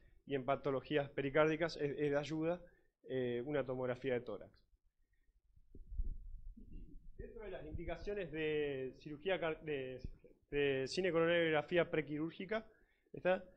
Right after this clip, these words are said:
el consenso de sac de recuperación cardiovascular, habla de que todos los pacientes varones mayores de cuarenta y cinco años o mayores de cuarenta, si tienen más o dos o más factores de riesgos,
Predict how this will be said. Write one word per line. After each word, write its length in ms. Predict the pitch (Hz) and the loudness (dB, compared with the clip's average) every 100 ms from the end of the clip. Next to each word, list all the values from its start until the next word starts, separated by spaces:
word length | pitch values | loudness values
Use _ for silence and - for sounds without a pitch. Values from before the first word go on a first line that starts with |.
| _ _ - | _ _ -4
el 140 | 160 | 0
consenso 380 | 143 156 180 185 | 4 4 4 2
de 60 | 180 | 2
sac 240 | 175 185 165 | 4 4 4
de 240 | 143 143 - | -2 -2 -2
recuperación 680 | 139 135 143 139 175 185 | -2 2 4 4 4 2
cardiovascular, 680 | 160 151 139 - 147 185 220 - - - | 6 6 6 4 4 4 4 -8 -20 6
habla 240 | 175 180 | 10 10
de 60 | 160 | 10
que 100 | 156 | 4
todos 400 | - - 208 202 | 0 4 6 6
los 80 | 202 - | 4 -8
pacientes 400 | - 160 160 139 131 131 | -4 -2 -2 -4 -8 -2
varones 520 | 180 196 165 131 127 | 0 2 0 0 0
mayores 360 | 143 139 180 | 2 6 8
de 100 | 160 | 8
cuarenta 240 | 143 147 143 | 8 6 4
y 40 | |
cinco 320 | - 170 165 | 0 2 6
años 220 | 156 135 127 | 6 4 0
o 80 | |
mayores 380 | 143 139 175 170 | 0 2 4 6
de 100 | 160 | 4
cuarenta, 500 | 139 151 175 170 143 | 6 6 8 6 2
si 140 | 127 127 | -2 0
tienen 240 | 147 143 | 2 4
más 220 | 156 165 151 | 4 4 0
o 380 | 120 123 139 131 - _ | -10 -8 -6 -6 -12 _
dos 420 | 131 135 151 175 | -20 -2 0 2
o 40 | 175 | 4
más 200 | 165 139 | 4 4
factores 420 | 135 131 160 165 | -2 -2 6 8
de 100 | 160 | 8
riesgos, 440 | 147 165 180 208 | 8 4 2 -4